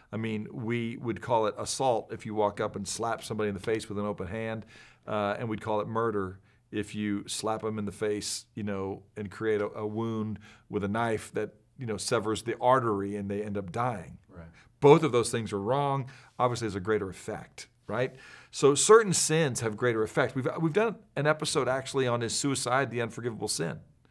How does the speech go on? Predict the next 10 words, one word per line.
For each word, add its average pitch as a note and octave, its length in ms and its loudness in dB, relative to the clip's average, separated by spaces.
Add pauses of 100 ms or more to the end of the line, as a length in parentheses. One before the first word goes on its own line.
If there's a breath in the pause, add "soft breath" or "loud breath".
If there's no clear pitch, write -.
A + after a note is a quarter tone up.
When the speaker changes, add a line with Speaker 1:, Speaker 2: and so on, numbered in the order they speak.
(560 soft breath)
Speaker 1:
Because B2 500 4
suicide C3 560 0
is A2 160 -2
a A2+ 100 -2
sin. A2 680 -4 (240)
It's - 120 -14
monicide, G#2+ 640 -4
it's B2 160 -12
murder, G#2 500 -4 (640 soft breath)
um, A#2 600 -2